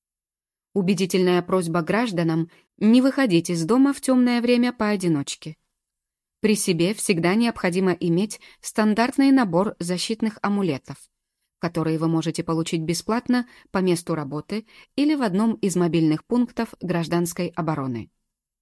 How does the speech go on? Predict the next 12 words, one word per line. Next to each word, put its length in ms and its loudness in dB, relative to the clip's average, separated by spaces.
Из 160 -2
обращения 600 -2
мэра 320 -2
города 360 -4
Гражина 520 -4
двадцать 540 -6
седьмого 480 -2
апреля 460 -2
две 260 -2
тысячи 460 -6
такого-то 640 -8
года. 500 -8